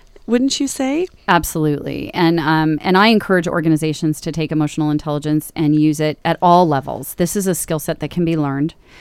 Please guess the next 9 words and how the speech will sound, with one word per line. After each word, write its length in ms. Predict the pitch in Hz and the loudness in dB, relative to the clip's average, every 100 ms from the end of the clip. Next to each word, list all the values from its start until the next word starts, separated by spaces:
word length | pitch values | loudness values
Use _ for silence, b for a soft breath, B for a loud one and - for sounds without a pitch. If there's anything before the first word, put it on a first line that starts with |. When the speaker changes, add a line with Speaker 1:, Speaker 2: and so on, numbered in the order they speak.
| B | B
Speaker 2:
So 160 | - 170 | -2 0
if 100 | 156 | 0
you 120 | 156 | 0
have 100 | 156 | 0
any 160 | 156 170 | 2 2
kind 200 | 180 165 | 2 0
of 200 | 147 - | 0 -4
development, 640 | 151 151 156 156 151 - - | 0 2 0 0 -2 -4 -6
training, 720 | - 160 160 156 156 151 151 | 2 4 6 6 6 4 2